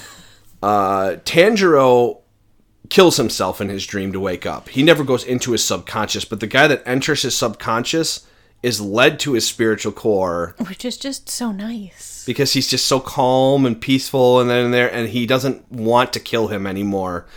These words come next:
Speaker 1: because
Speaker 2: Yeah.
Speaker 1: of how soothing his spiritual
Speaker 2: Like
Speaker 1: core
Speaker 2: the,
Speaker 1: is.
Speaker 2: the cloud spirits that live in, like, his subconscious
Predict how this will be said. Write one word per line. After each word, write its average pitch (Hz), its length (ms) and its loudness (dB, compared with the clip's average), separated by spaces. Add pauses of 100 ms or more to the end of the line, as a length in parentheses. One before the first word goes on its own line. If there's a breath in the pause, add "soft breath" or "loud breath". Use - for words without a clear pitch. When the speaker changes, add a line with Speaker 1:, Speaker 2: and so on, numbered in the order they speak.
(120 loud breath)
Speaker 1:
because 123 280 -4
Speaker 2:
Yeah. 120 40 2
Speaker 1:
of 107 80 -8
how 110 160 -2
soothing 104 520 -2
his 95 540 -6 (120)
spiritual 117 560 -4
Speaker 2:
Like 214 120 4
Speaker 1:
core 202 80 2
Speaker 2:
the, 220 240 2
Speaker 1:
is. 180 80 -4
Speaker 2:
the 220 120 0
cloud 208 720 0
spirits 202 560 -4
that 190 200 -4
live 190 540 -6
in, 190 220 -8
like, 175 240 -10
his 185 220 -12
subconscious 175 1000 -10